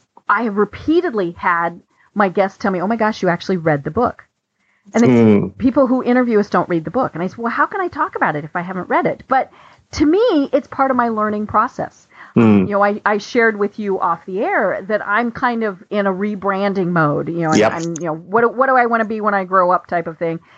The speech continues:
Speaker 1: I'm, you know, hopefully gonna be doing that when I'm still ninety-five.
Speaker 2: <laughs>
Speaker 1: But, uh, and that is part of being an entrepreneur, is you're kind of constantly tweaking, growing, you know, all these various things.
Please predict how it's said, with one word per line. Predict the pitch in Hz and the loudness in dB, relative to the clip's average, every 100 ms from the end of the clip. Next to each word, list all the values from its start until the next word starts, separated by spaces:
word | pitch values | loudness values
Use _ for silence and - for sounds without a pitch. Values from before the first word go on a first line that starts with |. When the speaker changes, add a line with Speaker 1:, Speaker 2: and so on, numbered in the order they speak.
| - | -4
Speaker 1:
I'm, | 277 269 233 247 | -2 -2 -4 -4
you | 226 | -2
know, | 202 | -2
hopefully | 226 220 185 | -4 -4 -4
gonna | 175 | -4
be | 165 | -6
doing | 170 | -6
that | 160 151 | -6 -8
when | 160 | -8
I'm | 151 | -10
still | - 185 | -10 -8
ninety-five. | 170 151 147 262 285 165 - - - | -6 -6 -4 0 0 0 -8 -8 0
Speaker 2:
<laughs> | 349 285 | 2 4
Speaker 1:
But, | 294 269 254 | 4 2 -2
uh, | - 294 294 | -4 0 2
and | 302 | 2
that | 330 | 2
is | 415 440 | 0 -2
part | 349 330 | 0 0
of | 285 | 0
being | 240 262 | -2 0
an | 233 | 0
entrepreneur, | 208 202 - 240 359 254 - | 0 -4 -6 -4 0 0 0
is | 220 226 | 0 0
you're | 254 | -4
kind | - 302 330 | -4 -2 -2
of | 277 - | -4 -14
constantly | - - 302 - - 220 | -4 0 0 -2 -6 -6
tweaking, | 202 - 285 254 220 185 | -12 -6 -6 -4 -6 -4
growing, | 180 220 233 196 165 | 0 2 2 0 -2
you | 170 | -4
know, | 160 | 0
all | 190 | 0
these | 190 185 175 | 0 -2 -6
various | 180 160 160 | -6 -6 -8
things. | 302 294 202 | -8 -8 -8